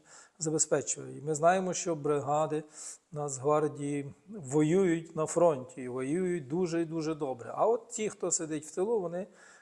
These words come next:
От займаються тим, що набувають свої кишені. Ну, побачимо, наскільки це буде доведено, не доведено, я не прокурор, але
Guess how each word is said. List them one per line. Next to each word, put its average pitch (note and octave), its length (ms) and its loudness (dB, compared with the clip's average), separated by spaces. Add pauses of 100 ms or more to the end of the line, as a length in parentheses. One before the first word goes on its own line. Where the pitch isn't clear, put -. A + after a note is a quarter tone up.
(140)
От F#3+ 180 2
займаються D#3+ 580 4
тим, F3 200 -2
що - 140 -4
набувають D3 360 0
свої C#3+ 300 -4
кишені. C3 400 -6
Ну, F3+ 300 4 (160)
побачимо, D#3+ 520 4
наскільки C#3 400 -2
це D3+ 140 -2
буде C#3 200 -6
доведено, C3+ 560 -2
не C#3+ 140 -4
доведено, D#3+ 460 0
я D3 140 -2
не C#3 140 -8
прокурор, G#3 480 2
але G3 240 4